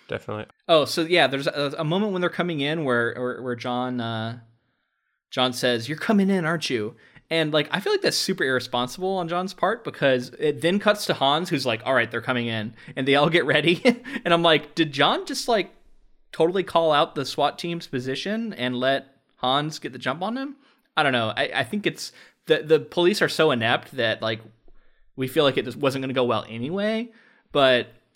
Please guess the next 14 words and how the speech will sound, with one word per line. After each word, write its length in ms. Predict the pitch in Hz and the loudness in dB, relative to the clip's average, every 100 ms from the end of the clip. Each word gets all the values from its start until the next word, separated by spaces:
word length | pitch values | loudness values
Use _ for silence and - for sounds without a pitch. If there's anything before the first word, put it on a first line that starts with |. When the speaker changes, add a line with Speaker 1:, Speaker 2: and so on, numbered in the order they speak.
| _ _ | _ _
Speaker 2:
there's 160 | 143 135 | -6 -4
a 40 | |
little 220 | 151 233 226 | 0 2 4
bit 200 | 214 190 | 6 6
of, 80 | 160 | 6
like, 340 | 135 127 - | 6 4 2
I, 300 | 123 107 135 | -2 0 2
I 20 | |
don't 100 | 147 | 2
know, 120 | 143 | 0
John 300 | 123 139 165 | 0 2 2
kinda, 300 | 196 185 156 | 2 0 2
like, 380 | 139 127 120 117 | 2 2 2 0
uh, 360 | 117 110 113 | -2 0 -2